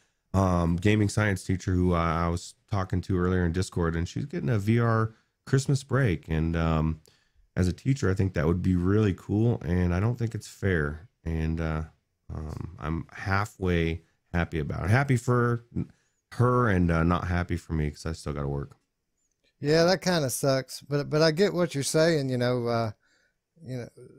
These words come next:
Speaker 2: the way it's been the second half of this year, it's just been balls to the walls with these releases. So I just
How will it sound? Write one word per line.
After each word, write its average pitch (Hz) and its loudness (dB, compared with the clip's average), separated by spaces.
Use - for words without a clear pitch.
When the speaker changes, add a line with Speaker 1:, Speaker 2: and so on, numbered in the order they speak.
Speaker 2:
the 139 -4
way 180 6
it's 151 -2
been 156 4
the 123 2
second 156 0
half 139 2
of 127 -4
this 127 -4
year, 139 0
it's 123 -4
just 139 -6
been 131 0
balls 127 2
to 131 -6
the 117 -2
walls 135 2
with 113 -10
these 123 -2
releases. 139 -2
So 147 2
I 180 6
just - -2